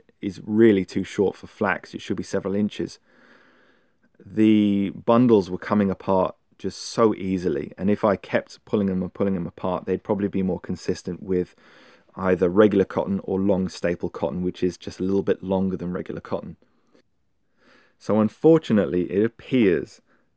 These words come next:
that there are several Chinese companies coming out. I don't know if it's all from the same manufacturer,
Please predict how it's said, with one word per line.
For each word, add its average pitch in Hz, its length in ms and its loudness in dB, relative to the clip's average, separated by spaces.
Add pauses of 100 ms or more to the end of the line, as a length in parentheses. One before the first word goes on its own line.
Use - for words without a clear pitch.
that 87 340 -6 (140)
there 95 240 -2
are 82 120 -6
several 107 360 0
Chinese 120 380 0
companies 90 600 -8 (540)
coming 120 340 -2
out. 87 220 -4
I 90 40 -6
don't 107 180 2
know 127 120 4
if 123 120 0
it's - 260 -4
all 107 160 0
from 107 160 -2
the 107 60 0
same 98 260 -2
manufacturer, 107 640 -4